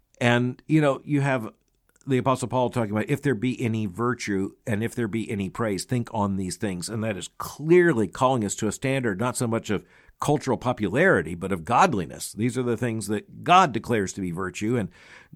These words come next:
they are virtuous precisely because they conform to God's character and to God's law. Now, in that sense, the opposite of virtue is vice. And, uh, vice is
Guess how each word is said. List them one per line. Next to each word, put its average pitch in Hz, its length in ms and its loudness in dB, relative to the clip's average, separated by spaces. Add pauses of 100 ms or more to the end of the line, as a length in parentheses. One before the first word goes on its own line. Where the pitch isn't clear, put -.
(140)
they 131 200 4
are 156 180 8
virtuous 113 460 0
precisely 135 420 -2
because 107 440 -4 (280)
they 117 80 0
conform 117 380 0
to 104 60 0
God's 101 280 -2
character 135 600 -2 (380)
and 110 140 -2
to 110 60 0
God's 101 300 0
law. 101 560 -2 (580)
Now, 160 180 8
in 151 100 8
that 220 200 2
sense, 170 160 4
the 143 140 2
opposite 143 340 4
of 107 60 2
virtue 117 280 2
is 85 140 0
vice. 110 640 -2 (400)
And, 117 260 2
uh, 123 160 2
vice 139 380 2
is 95 320 0